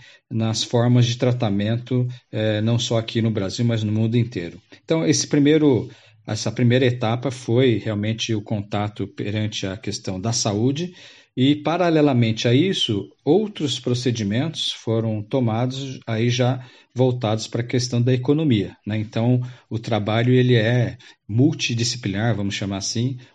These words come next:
onde, por um lado, queremos proteger a saúde do profissional e da população, por outro lado, nós queremos também,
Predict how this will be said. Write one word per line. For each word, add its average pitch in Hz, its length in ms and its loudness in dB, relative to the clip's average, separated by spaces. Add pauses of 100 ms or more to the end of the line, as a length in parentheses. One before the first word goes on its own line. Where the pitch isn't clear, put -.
onde, 110 400 -2
por 113 180 -2
um 117 80 2
lado, 123 380 2
queremos 113 480 -2
proteger 104 640 -2
a 98 40 -4
saúde 104 540 -4
do 110 560 -2
profissional 120 800 -2 (320)
e 123 160 4
da 113 140 0
população, 127 680 -4 (320)
por 120 140 -2
outro 123 240 0
lado, 120 420 2 (280)
nós 113 160 -2
queremos 120 400 0
também, 113 500 -2